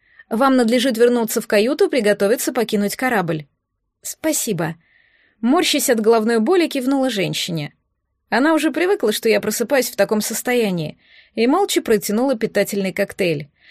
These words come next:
Да уж, перегрузка организма походила на похмелье, жутко хотелось пить и принять обезболивающее.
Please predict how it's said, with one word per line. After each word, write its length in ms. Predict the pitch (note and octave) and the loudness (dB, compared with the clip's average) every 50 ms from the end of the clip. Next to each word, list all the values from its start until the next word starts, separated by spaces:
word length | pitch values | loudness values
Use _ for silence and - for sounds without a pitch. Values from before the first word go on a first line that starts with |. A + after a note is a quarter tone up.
| - - - - | -20 -20 -14 -6
Да 240 | - A3 D4+ C4 E3 | -2 2 2 2 2
уж, 220 | D3 - - - - - - - _ | 0 -2 -4 -6 -8 -12 -18 -20 _
перегрузка 580 | - A3+ A3 A3 G#3+ A3 C4+ C#4+ C#4 - - A3+ | 0 2 2 4 4 2 0 0 -2 -2 0 0
организма 480 | G#3 G3+ G#3 A3+ B3+ C#4+ C#4 C4 A#3 | 0 2 2 2 2 2 2 0 0
походила 480 | G#3+ G#3 G3+ - A3+ G#3 G#3 B3+ B3+ A3+ | 0 -2 -2 0 0 2 4 4 4 4
на 140 | A3 G#3 G3+ | 2 0 0
похмелье, 640 | - G#3 - - B3+ D4 E4 C#4 G#3 F3 D#3+ - - - - - - - - | -2 -2 -2 0 0 0 2 0 0 0 -2 -4 -6 -12 -18 -20 -12 -6 -2
жутко 280 | A3 D4 F4+ - - B3 | 0 0 0 2 0 0
хотелось 500 | - B3 A3+ A3 A#3 A3 A3 G3+ - - | 0 0 0 2 2 2 2 2 0 -4
пить 360 | - - D4+ F4 E4 - - - - - - - - _ _ _ _ _ _ | -4 0 0 0 0 -2 -6 -16 -20 -20 -20 -20 -20 _ _ _ _ _ _
и 140 | - B3+ A#3 | -4 -2 0
принять 440 | - B3 A#3+ A#3 B3 C#4+ D4 C4+ - | 2 2 4 4 4 2 2 2 0
обезболивающее. 1080 | B3+ A3+ C#4 C#4 C4 C4+ D4 A3+ F3 D#3+ D#3+ D#3+ D#3+ - - - - D3 D3 E3+ - | 0 0 0 -2 0 0 2 2 2 0 -2 -2 -4 -4 -4 -2 -2 -4 -6 -8 -12